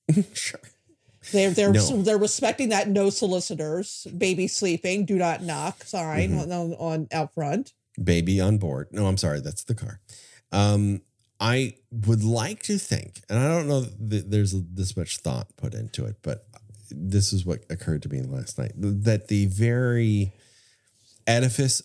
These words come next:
Speaker 1: of modern, modernity is what the entity doesn't like.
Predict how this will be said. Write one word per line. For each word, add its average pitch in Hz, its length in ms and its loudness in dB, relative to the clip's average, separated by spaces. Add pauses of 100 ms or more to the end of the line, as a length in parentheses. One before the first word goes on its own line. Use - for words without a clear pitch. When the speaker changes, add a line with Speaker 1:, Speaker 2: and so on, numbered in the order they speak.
Speaker 1:
of 101 200 2
modern, 92 600 2 (180)
modernity 78 840 0 (1000)
is 80 300 2
what 80 420 0 (160)
the 101 240 0
entity 80 380 0
doesn't 71 420 -4
like. 64 420 -6